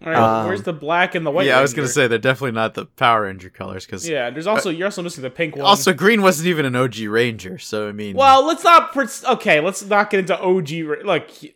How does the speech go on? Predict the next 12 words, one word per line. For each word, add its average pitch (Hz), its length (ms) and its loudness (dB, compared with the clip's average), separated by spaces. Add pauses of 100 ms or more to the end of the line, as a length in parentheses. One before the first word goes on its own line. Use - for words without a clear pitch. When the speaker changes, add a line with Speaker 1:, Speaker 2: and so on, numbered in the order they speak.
Speaker 1:
we 202 100 -6
can't 226 320 0
fault 185 300 -2
him 175 120 -4
for 143 160 -8
that, 143 220 -2
'cause 147 80 -8
there 196 140 2
was 196 160 0
a 185 40 4
Green 175 220 -2
Ranger 170 420 -2